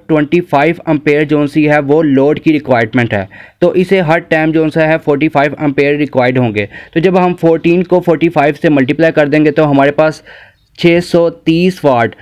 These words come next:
सिक्स थर्टी वाट आ जाएगा कि हमें हर टाइम सिक्स थर्टी वाट चाहिए। बात कर लेते हैं सोलर प्लेट्स की। आपको पता है जैसे कि मार्केट में मुख्तलिफ रेटिंग्स की, मुख्तलिफ वाट की, अ, सोलर प्लेट्स मौजूद होती हैं।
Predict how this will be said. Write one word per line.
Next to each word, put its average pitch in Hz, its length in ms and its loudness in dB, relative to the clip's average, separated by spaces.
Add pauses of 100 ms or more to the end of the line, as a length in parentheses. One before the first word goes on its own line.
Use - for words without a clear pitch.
(140)
सिक्स - 340 -2 (580)
थर्टी 151 300 0
वाट 135 360 0
आ 131 200 -2
जाएगा 143 360 0
कि 143 240 0
हमें 135 320 0
हर 139 180 0
टाइम 143 340 -2 (420)
सिक्स 160 300 -2 (100)
थर्टी 139 260 2
वाट 127 280 2
चाहिए। 104 380 -2 (280)
बात 127 260 -4
कर 143 120 -8
लेते 143 260 -10
हैं 139 300 -8
सोलर 123 320 -6
प्लेट्स 110 400 -6
की। 92 200 -12 (320)
आपको 147 320 -4
पता 160 240 -6
है 151 160 -6
जैसे 143 280 -8
कि 156 140 -6
मार्केट 127 440 -4
में 147 200 -4 (300)
मुख्तलिफ 143 500 -2
रेटिंग्स 131 440 0
की, 143 260 0
मुख्तलिफ 127 600 -2
वाट 117 300 2
की, 139 200 0
अ, 123 880 0
सोलर 127 300 2
प्लेट्स 135 420 0
मौजूद 131 320 2
होती 139 320 -2
हैं। 143 340 -6